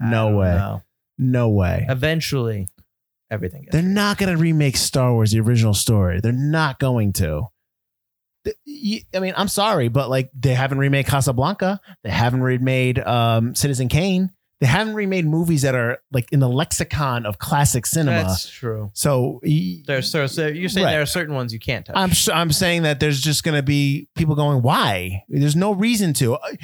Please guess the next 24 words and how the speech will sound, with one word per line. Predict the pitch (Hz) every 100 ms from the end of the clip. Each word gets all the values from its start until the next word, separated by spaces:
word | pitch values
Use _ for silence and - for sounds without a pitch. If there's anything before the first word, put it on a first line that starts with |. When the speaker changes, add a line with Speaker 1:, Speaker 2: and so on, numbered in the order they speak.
| 175
Speaker 2:
you | 196
wanna | 208 185
make | 156 165 165
another | 170 165 151
story | - 175 170 175
based | 147 139 143 -
upon | 175 170 165
that | 135
takes | 151 131
place | - 151
at | -
the | 127
same | - 135
time | 107 135 147 196
as | 226
Star | - 262 269
Wars, | 294 294 247
A | 240 247
New | 262
Hope? | 247 269 - - _ _ _ _
Oh, | - 330
yeah, | 254 277 131
that'll | 135 214
happen. | 180 113 107 127 170